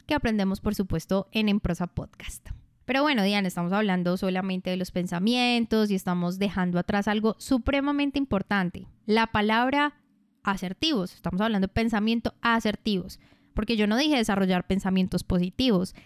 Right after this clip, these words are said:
hablé de desarrollar pensamientos asertivos. Y sí, todas las personas nacemos con la capacidad de ser asertivos, pero a medida que vamos creciendo aprendemos ciertos patrones de comunicación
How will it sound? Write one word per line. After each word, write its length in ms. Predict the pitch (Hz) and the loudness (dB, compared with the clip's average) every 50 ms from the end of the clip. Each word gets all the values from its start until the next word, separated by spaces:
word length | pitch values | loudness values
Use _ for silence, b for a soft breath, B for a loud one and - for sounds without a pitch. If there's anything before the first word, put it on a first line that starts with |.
| B B B - | B B B -2
hablé 320 | - 233 247 262 262 277 | 2 2 4 4 4 4
de 80 | 294 311 | 4 2
desarrollar 540 | 320 294 - 294 285 254 220 214 202 196 - | 2 2 2 2 2 2 2 2 0 0 0
pensamientos 600 | - 240 254 247 233 214 196 190 190 - 185 180 | 0 0 2 2 2 2 2 0 2 0 0 0
asertivos. 640 | 214 220 - 185 185 - - 185 - - - - - - b b b b b b b b | 0 0 0 -4 -6 -6 -10 -12 -12 -12 -14 -14 -14 -18 b b b b b b b b
Y 140 | b 254 277 | b 2 4
sí, 240 | 254 349 392 427 - _ _ _ _ - - | 4 2 0 -2 -6 _ _ _ _ -6 0
todas 340 | - 277 294 311 320 320 311 | 2 2 4 4 4 2 2
las 140 | 311 311 - | 0 -2 -2
personas 520 | - 247 240 - 214 196 196 190 208 - | 0 -2 0 2 2 2 2 2 2 2
nacemos 680 | 240 233 233 233 233 - - 240 233 233 233 233 233 - | 2 2 2 2 0 2 2 2 2 2 2 0 -2 -2
con 140 | - 233 | -2 0
la 80 | 226 220 | 0 0
capacidad 520 | - 214 - - 185 190 - 196 180 175 | -2 -2 -2 -2 -2 0 0 0 0 0
de 140 | 175 185 185 | 0 0 -2
ser 160 | - - 196 | 0 0 0
asertivos, 640 | 202 208 - 190 185 - - 175 170 185 - - - b b b b b b b b _ | 0 0 0 -2 -2 -4 -8 -10 -10 -10 -12 -16 -16 b b b b b b b b _
pero 140 | - 220 240 | -2 -2 0
a 40 | 247 | 2
medida 300 | 240 233 226 220 208 202 | 2 2 2 2 2 2
que 100 | - 262 | 0 0
vamos 260 | 247 226 208 190 - | 2 2 0 0 0
creciendo 480 | - 226 233 - 247 226 214 202 196 | 0 -2 0 2 2 2 2 2 0
aprendemos 460 | 208 - - 214 196 180 175 175 175 - | 0 0 0 0 2 2 2 2 2 2
ciertos 280 | 190 185 - - 208 | 2 0 2 0 -2
patrones 520 | - - 180 - - 196 202 208 233 240 233 | 0 0 -2 0 2 2 2 4 4 2 2
de 80 | 247 | 2
comunicación 760 | - 240 226 214 202 196 - - 170 165 - 202 190 214 262 | 2 2 4 4 4 4 2 0 -2 0 2 2 2 2 0